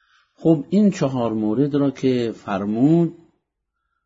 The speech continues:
بعد از این چهار مورد جناب سید یک عبارتی دارد که این عبارت رو با هم بررسی می‌کنیم. ابتدا بنده روایت را می‌خوانم، عبارت رو،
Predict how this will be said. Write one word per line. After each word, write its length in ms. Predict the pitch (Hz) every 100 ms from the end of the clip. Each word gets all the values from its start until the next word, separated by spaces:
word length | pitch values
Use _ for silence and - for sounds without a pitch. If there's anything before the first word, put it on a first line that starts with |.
| _
بعد 360 | 127 190 208 185
از 180 | 170 160
این 180 | 160
چهار 400 | 143 135 139 135
مورد 540 | 127 123 117 113 110 95
جناب 500 | 92 104 98 98 98
سید 560 | - 101 92 107 139
یک 360 | 131 147 147 -
عبارتی 760 | 104 95 92 92 117 - 104
دارد 560 | 90 90 87 87 82 - _ _ _ _ _ _ _ _ _ _
که 120 | -
این 240 | 117 143
عبارت 600 | 127 98 95 95 98 98
رو 120 | - 90
با 220 | 90 85
هم 280 | 92 90 85
بررسی 520 | 85 85 82 - 110
می‌کنیم. 720 | 127 123 131 131 131 127 - _ _ _ _ _ _ _ _ _ -
ابتدا 560 | 95 - 101 92 104
بنده 380 | 92 95 92 95
روایت 560 | 92 90 90 90 90 -
را 80 | 87
می‌خوانم، 720 | 92 110 123 127 127 123 -
عبارت 500 | 101 95 92 92 92
رو، 380 | 117 120 127